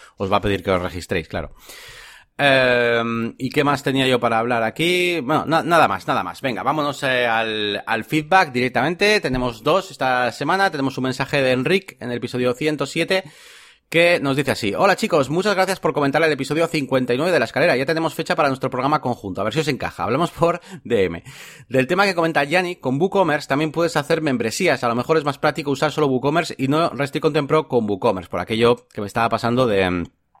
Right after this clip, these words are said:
con mi proyecto de la escuela de baile online. De los formularios de suscripción, Elías, si tienes a Ski-,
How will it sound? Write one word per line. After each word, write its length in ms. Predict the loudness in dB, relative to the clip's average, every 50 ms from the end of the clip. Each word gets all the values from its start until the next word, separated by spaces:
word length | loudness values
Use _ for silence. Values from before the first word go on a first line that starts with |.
| _ _ -20 -20 -14 -6
con 200 | -4 -2 -2 -2
mi 80 | -2 -2
proyecto 400 | -2 -2 -2 -2 -2 -4 -6 -8
de 340 | -6 -6 -6 -6 -8 -8
la 60 | -10 -10
escuela 220 | -6 -2 0 2
de 60 | 2 2
baile 200 | 2 0 -2 -2
online. 220 | -4 -6 -8 -10 -14 -18 -20 -20 -20 -20 -20 -20 -8 _
De 60 | -4
los 80 | -2 0
formularios 440 | 0 0 2 2 2 2 2 0 0
de 100 | -2 -4
suscripción, 500 | -4 -6 -4 -4 -4 0 0 2 2 2
Elías, 300 | 4 4 2 2 2 0
si 120 | -4 -4
tienes 320 | -2 -2 -2 -2 -4 -6 -12 _ _
a 160 | -4 -4 -2
Ski-, 340 | -4 -6 -8 -8 -8 -8 -8